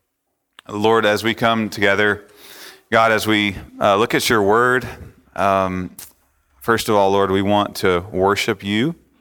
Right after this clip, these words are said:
We want you to be glorified in what we do, what I say, uh, what we hear, what we think,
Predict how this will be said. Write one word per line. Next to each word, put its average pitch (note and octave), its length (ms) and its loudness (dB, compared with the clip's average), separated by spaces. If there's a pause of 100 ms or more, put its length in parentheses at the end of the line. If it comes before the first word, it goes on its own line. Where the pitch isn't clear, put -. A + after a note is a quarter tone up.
(560)
We A2 180 0
want G#2 320 0
you G#2 260 -2
to G#2 100 -8
be G2 120 -2
glorified G2 520 2
in G2 140 -2
what F2+ 160 0
we F2+ 120 -2
do, G2 340 -4
what F2+ 180 -2
I F2+ 80 0
say, G2 580 0 (100)
uh, F2 220 -2
what F2+ 200 -2
we E2+ 160 -4
hear, G#2 500 0
what E2 160 0
we E2+ 120 -6
think, - 680 -6